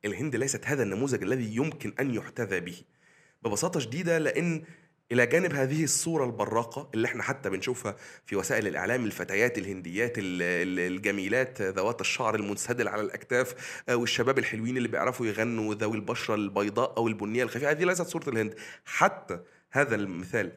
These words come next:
ليس صورة، ليس صورة الهند الكاملة. الهند على الصعيد الآخر لا، فيها مشاكل ومشاكل شديدة الخطورة. يعني، يعني ربما لما بنتكلم عن التفاوت الطبقي، احنا بنتكلم عن الهند هي ربما، آه، الهندوسية هي الديانة الوحيدة التي تميز حتى بين أتباع الديانة نفسها.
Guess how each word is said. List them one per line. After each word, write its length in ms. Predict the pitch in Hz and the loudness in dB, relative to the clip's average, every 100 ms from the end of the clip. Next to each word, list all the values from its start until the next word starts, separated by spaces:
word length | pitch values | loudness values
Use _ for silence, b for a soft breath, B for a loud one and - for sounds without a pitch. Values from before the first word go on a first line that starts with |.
| - | 0
ليس 280 | 123 175 139 | 0 2 -4
صورة، 380 | - 147 131 - | -4 -2 -2 0
ليس 300 | 123 165 - | 2 2 -2
صورة 340 | 110 147 135 107 | -4 -2 -2 -2
الهند 320 | 95 117 120 | -2 -2 -2
الكاملة. 440 | 95 - 101 95 - B B B 107 | -4 -2 -2 -2 -8 B B B -6
الهند 320 | 101 165 165 | -2 -2 0
على 160 | 101 | -2
الصعيد 400 | 98 - 85 135 | -2 -2 -4 -4
الآخر 460 | 127 - 151 - 170 | -4 -2 -2 -2 -4
لا، 140 | 180 | -4
فيها 220 | - 185 175 | -6 -4 -2
مشاكل 420 | 151 - 190 110 | 0 -2 -2 -4
ومشاكل 400 | 95 - - 127 | -6 -4 -4 -2
شديدة 600 | - 113 110 131 190 127 110 | -2 -2 -4 -4 -4 -4 -6
الخطورة. 480 | - - 160 117 - B B B | -12 -6 -4 -4 -6 B B B
يعني، 320 | - 87 98 - - | 0 2 0 -4 0
يعني 240 | 87 90 90 - - | 0 0 -4 -6 0
ربما 340 | 110 104 139 | 0 4 4
لما 80 | 139 | 6
بنتكلم 560 | 110 113 110 - 147 101 | 4 0 0 4 6 6
عن 100 | 98 | 2
التفاوت 380 | - - 123 - | 0 0 0 -2
الطبقي، 500 | - 104 - - 113 B B B B | -4 -4 -4 -6 -8 B B B B
احنا 160 | - 110 | -4 -2
بنتكلم 340 | 110 170 180 | 2 4 6
عن 140 | 156 | 4
الهند 280 | 131 147 120 | 4 2 0
هي 360 | 131 131 135 - - _ _ | 2 2 2 -2 -18 _ _
ربما، 360 | 117 120 147 120 | -4 0 2 2
آه، 400 | 117 - 98 - | -2 -2 -4 -2
الهندوسية 560 | 101 110 110 107 151 139 | 0 0 0 0 2 2
هي 180 | 117 | 2
الديانة 420 | 110 107 110 147 151 | 0 0 2 2 2
الوحيدة 380 | 120 - 165 | 0 0 2
التي 220 | 143 170 175 | 4 2 2
تميز 340 | 147 170 165 | 2 4 2
حتى 240 | 180 175 | 0 -2
بين 140 | 151 156 | -2 0
أتباع 240 | 139 143 | 0 2
الديانة 340 | 127 120 131 127 | 0 0 0 0
نفسها. 260 | 110 120 | -2 -4